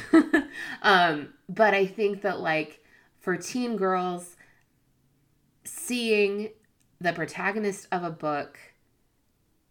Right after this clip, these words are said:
like, making her own choices, and then in the end, like, getting everything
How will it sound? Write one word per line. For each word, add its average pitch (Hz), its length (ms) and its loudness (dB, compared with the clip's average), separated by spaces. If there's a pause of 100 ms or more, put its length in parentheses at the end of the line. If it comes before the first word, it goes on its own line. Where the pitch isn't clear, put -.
(160)
like, 147 400 -4 (140)
making 170 500 -4
her 208 160 0
own 185 140 -2
choices, 143 540 -6
and 180 200 -2
then 180 160 -2
in 190 200 -4
the 196 220 0
end, 175 520 -2
like, 165 420 -6
getting 160 500 -2
everything 165 800 -2